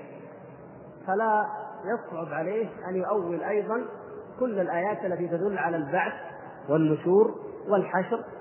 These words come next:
وأحوال يوم القيامة، بل أيضا آيات الأحكام، أول الأحكام، أول الصلاة، كما سبق أن قلنا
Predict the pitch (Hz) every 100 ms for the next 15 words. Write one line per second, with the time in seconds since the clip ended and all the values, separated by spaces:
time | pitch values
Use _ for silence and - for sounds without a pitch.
0 | - - - 196 202 - - - - -
1 | - - - - - 208 180 180 170 -
2 | 165 196 220 - - - - - - 165
3 | 285 277 269 277 262 214 226 240 240 208
4 | - - 240 - - - - - - -
5 | - - - - 185 233 226 226 202 208
6 | 233 220 180 208 240 233 220 - 208 220
7 | 202 - - - - - - - - -
8 | - - 147 170 202 196 185 185 - 208
9 | 156